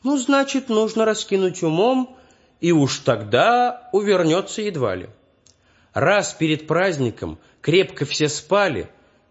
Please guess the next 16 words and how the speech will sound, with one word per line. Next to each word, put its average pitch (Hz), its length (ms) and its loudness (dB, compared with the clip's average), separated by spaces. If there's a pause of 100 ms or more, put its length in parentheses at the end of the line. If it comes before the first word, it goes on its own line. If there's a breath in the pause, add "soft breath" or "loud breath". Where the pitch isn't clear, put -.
(120)
только 220 320 2
на 196 100 2
сон 208 240 -2
попадья 196 460 0
и 202 160 -4
чутка. 208 580 -4 (520)
Слышит 202 600 -2
в - 100 -16
светелке 202 680 -2
она 151 300 0
батрака. 151 540 -6 (840)
«Батюшка, - 560 0
слышишь?» - 560 -2 (600 soft breath)
Попа 151 360 2
она 131 160 0
будет. 123 400 -10